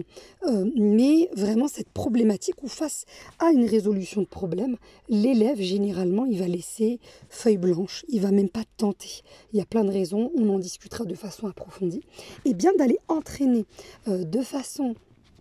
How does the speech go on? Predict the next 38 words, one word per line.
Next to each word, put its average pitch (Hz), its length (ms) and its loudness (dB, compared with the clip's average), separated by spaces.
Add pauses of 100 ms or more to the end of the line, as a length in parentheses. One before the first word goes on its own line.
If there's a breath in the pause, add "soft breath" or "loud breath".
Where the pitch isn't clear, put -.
(560)
de 208 100 0
façon 233 500 -4
détournée, 226 600 2 (460 loud breath)
euh, 180 240 -2
sans 285 380 -2
finalement 220 420 0
être 170 120 -6
dans 185 100 -4
de 175 100 -2
la 175 60 -2
résolution 214 680 -2
de 190 60 -6
problèmes, 202 460 -4 (460 loud breath)
euh, 180 180 -2
sur 226 300 -4
une 220 120 2
feuille, 214 440 0 (400 loud breath)
euh, 185 180 -2 (300)
en 226 80 -2
train 214 180 -2
de 190 60 -2
faire 220 180 0
des 175 120 -2
mathématiques, 180 680 -4 (320 loud breath)
le 196 120 -4
fait 339 200 0
d'aller 226 360 0
apporter - 560 -6 (440 loud breath)
un 330 120 0
regard 226 540 -2 (320 soft breath)
qui - 140 -10
va 202 100 0 (100)
être - 320 -6
ludique, 202 640 -2 (340)
toujours, 220 320 -2
on 190 100 -2
en 190 40 -6
par-, - 240 -16